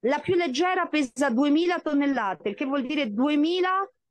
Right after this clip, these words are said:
automobili come, per esempio, non so, una Fiat cinquecento più o meno,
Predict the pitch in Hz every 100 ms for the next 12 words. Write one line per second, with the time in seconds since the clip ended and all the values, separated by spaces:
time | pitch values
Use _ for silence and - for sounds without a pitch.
0 | _ _ _ - 277 302 349 311 339 349
1 | 294 339 349 339 - 311 311 302 294 262
2 | 269 - 269 285 339 277 254 247 - 320
3 | 269 226 240 294 285 277 269 254 262 269
4 | 233 185 165 185 175 180 175 151 165